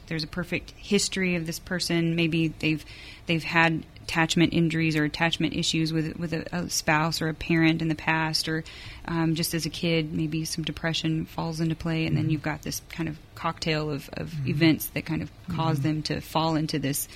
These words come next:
Speaker 1: this thing, you know, that we're talking about,
Speaker 2: Mm-hmm,
Speaker 1: would you say?
Speaker 2: mm-hmm, mm-hmm.
Speaker 1: So the next one is romantic love or love addiction increases where obstacles exist or when the person experiencing limerence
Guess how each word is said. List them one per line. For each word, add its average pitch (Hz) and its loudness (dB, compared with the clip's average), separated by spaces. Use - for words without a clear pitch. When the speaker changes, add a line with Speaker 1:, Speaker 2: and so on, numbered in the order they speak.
Speaker 1:
this 185 4
thing, 185 8
you 175 2
know, 147 2
that 170 -4
we're 160 -2
talking 156 -4
about, 147 0
Speaker 2:
Mm-hmm, 143 4
Speaker 1:
would 143 2
you 160 -2
say? 143 4
Speaker 2:
mm-hmm, 135 -2
mm-hmm. 135 0
Speaker 1:
So - -4
the 180 4
next 226 4
one 170 4
is 165 -4
romantic 208 6
love 175 4
or 170 -4
love 175 4
addiction 160 0
increases 170 0
where 165 0
obstacles 170 2
exist 151 0
or 170 -2
when 170 4
the 165 4
person 170 2
experiencing 175 4
limerence 165 4